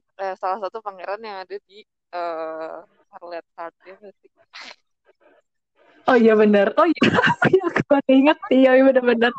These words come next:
Speaker 1: Oh,
Speaker 2: Iya,
Speaker 1: yang,
Speaker 2: iya.
Speaker 1: yang dijadi-, yang kalau di Scarlet Heart tuh yang Hong Jong Hyun ya? Yang
Speaker 2: Iya.
Speaker 1: punya Prince yang aneh-aneh aja lah itu. <laughs> Gitu,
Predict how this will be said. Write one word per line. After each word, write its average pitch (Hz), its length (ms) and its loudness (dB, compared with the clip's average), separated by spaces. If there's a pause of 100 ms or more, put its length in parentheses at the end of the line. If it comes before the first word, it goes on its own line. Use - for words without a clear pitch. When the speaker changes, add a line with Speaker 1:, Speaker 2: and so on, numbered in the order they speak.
(120)
Speaker 1:
Oh, 208 160 -2
Speaker 2:
Iya, 247 240 4
Speaker 1:
yang, - 0 -
Speaker 2:
iya. 233 240 0
Speaker 1:
yang 202 160 -12
dijadi-, 185 440 -12
yang 185 200 -6 (240)
kalau 190 160 -8
di 185 160 -16
Scarlet 185 400 -14
Heart 214 240 -14
tuh 285 80 -16
yang 277 200 -12 (480)
Hong 196 240 -14 (360)
Jong 180 200 -14 (120)
Hyun 240 240 -8
ya? 170 160 -10 (1300)
Yang 214 160 0
Speaker 2:
Iya. 214 220 4 (480)
Speaker 1:
punya 202 180 -16 (140)
Prince 208 260 -14
yang 233 220 -10
aneh-aneh 190 320 -14 (100)
aja 226 160 -8
lah 254 160 -8
itu. - 240 -16 (1120)
<laughs> - 420 -14 (880)
Gitu, - 320 -20